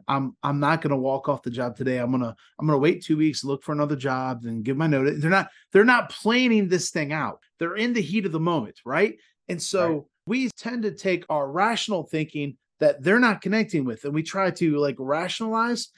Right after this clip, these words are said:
Speaker 1: and it doesn't always connect. And what we have to do is position ourselves almost like a coach in a gentle way and start to introduce these ideas and remind them of these three things, power, choice, and future orientation, that they're not thinking about.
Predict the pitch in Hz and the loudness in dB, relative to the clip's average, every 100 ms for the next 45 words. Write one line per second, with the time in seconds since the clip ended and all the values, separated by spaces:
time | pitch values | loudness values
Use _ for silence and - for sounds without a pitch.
0 | _ - 160 131 185 190 190 - 170 170 | _ -6 -6 -2 -2 0 0 2 2 0
1 | - 170 160 151 127 143 165 156 165 165 | -2 -2 -2 -4 -6 -4 -4 -2 -2 0
2 | 185 165 175 160 147 - _ _ _ _ | -4 0 4 4 4 -4 _ _ _ _
3 | 170 147 220 - 202 156 - 151 135 - | -2 2 2 2 0 0 0 -2 -2 -4
4 | 170 208 214 180 - 123 - 185 170 156 | -4 -4 -4 -6 -6 -10 -4 -2 -2 -4
5 | 135 123 165 139 143 156 127 - 151 147 | -6 -4 0 2 2 2 0 -2 -2 0
6 | 151 139 - _ _ _ _ 190 196 170 | 0 0 -2 _ _ _ _ 4 4 4
7 | 190 185 180 160 151 147 160 135 123 127 | 4 2 -4 -2 -2 0 0 -2 -6 -6
8 | 135 185 214 160 139 135 139 139 - - | -4 0 2 2 0 -2 -4 -4 -6 -12
9 | _ _ - 175 190 - 185 180 165 - | _ _ -4 -2 -2 -2 -4 -4 -8 -2
10 | 170 170 165 180 180 175 - _ _ _ | 0 0 -4 -4 -2 -4 -8 _ _ _
11 | 160 - 170 170 170 151 160 165 202 - | -6 -4 -4 -2 -2 0 0 0 -2 -4
12 | _ - 143 196 220 165 - 220 202 151 | _ -4 2 4 2 0 0 -2 0 0
13 | 123 110 - | 0 -4 -8